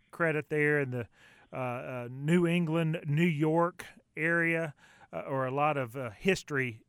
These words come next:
there as well in modern times, and of course, uh, out west, whether you're talking about Colorado, Montana, uh, New Mexico, Utah, all the way to California, uh, and, and more. How, how does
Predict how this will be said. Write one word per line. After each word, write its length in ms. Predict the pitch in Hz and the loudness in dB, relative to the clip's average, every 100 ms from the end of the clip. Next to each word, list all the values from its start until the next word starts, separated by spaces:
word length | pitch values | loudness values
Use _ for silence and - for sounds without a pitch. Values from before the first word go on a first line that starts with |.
| _ | _
there 480 | 120 143 147 135 113 - | -4 0 0 0 -6 -10
as 160 | 131 | -8
well 320 | 123 143 139 147 | -6 -2 -2 -4
in 300 | 131 131 147 | -6 -10 -10
modern 440 | 139 139 156 147 | -4 -2 -2 -2
times, 380 | 139 143 143 131 | -6 -6 -6 -6
and 100 | 131 | -10
of 100 | 127 | -12
course, 400 | - 143 143 - - - - _ | -6 -4 -4 -8 -18 -20 -20 _
uh, 160 | 131 127 - 139 | -8 -8 -8 -2
out 300 | 147 151 - | -2 -2 -6
west, 640 | 123 139 151 151 147 - | -4 0 0 0 -4 -8
whether 220 | 135 127 | -6 -4
you're 100 | 123 | -6
talking 300 | 120 139 131 | -6 -8 -8
about 320 | 131 123 - | -10 -10 -10
Colorado, 760 | - 135 139 127 135 139 135 135 | -10 -6 -4 -4 -4 -2 -2 -4
Montana, 880 | 127 135 131 131 143 139 139 131 - _ _ _ - | -6 -6 -8 -8 -4 -2 -2 -4 -8 _ _ _ -12
uh, 280 | 120 117 117 | -8 -8 -8
New 180 | 139 143 | -6 -4
Mexico, 920 | 139 143 151 135 147 143 139 143 160 | -4 -4 -10 -4 -2 0 -2 -4 -12
Utah, 720 | 160 131 156 - 139 139 135 131 - - | -10 -6 -4 -2 -2 0 0 -4 -10 -2
all 160 | 156 | -2
the 60 | 151 | -2
way 80 | 139 | -6
to 80 | 123 | -6
California, 800 | - 160 131 147 160 147 127 - _ _ - | -4 -2 -2 -4 -4 -4 -6 -10 _ _ -8
uh, 160 | 143 151 | -8 -6
and, 180 | 143 147 | -8 -6
and 180 | 147 143 | -4 0
more. 420 | 175 175 131 120 _ - _ _ _ _ | 2 2 0 -4 _ -20 _ _ _ _
How, 160 | - - - | -10 -10 -10
how 260 | - 330 | -6 -4
does 240 | 320 165 | -2 -4